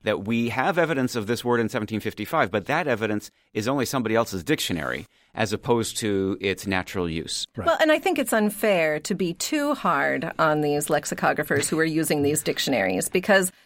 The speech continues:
Speaker 3: Johnson's dictionary is a fine source for knowing that a word is established in the language. And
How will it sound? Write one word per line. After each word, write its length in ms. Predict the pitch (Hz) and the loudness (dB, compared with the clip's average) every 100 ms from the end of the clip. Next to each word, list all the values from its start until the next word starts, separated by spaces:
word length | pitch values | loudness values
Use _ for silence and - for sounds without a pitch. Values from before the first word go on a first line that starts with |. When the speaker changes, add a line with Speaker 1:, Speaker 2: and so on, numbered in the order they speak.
| - | -2
Speaker 3:
Johnson's 420 | 233 269 269 262 | 2 2 2 0
dictionary 420 | 202 196 185 170 | 0 -2 0 2
is 120 | 185 190 | 2 0
a 40 | |
fine 360 | 190 247 262 262 | 0 2 4 2
source 500 | 190 143 165 - - | 2 0 0 -4 -6
for 580 | - - 165 160 160 165 - _ - | -6 -2 0 2 2 -2 -6 _ -4
knowing 640 | 190 175 185 175 170 165 160 | 2 4 6 6 4 2 0
that 220 | 151 156 | 0 2
a 40 | 151 | 4
word 400 | 156 156 156 - | 4 4 4 2
is 240 | 151 156 - | 0 0 0
established 580 | 160 - 160 156 160 - | 0 4 4 2 0 0
in 100 | 147 | 2
the 80 | 143 | 2
language. 560 | 131 135 135 208 - - _ _ _ | 2 2 2 0 -4 -12 _ _ _
And 600 | 190 196 175 170 185 202 | 0 4 4 2 0 -4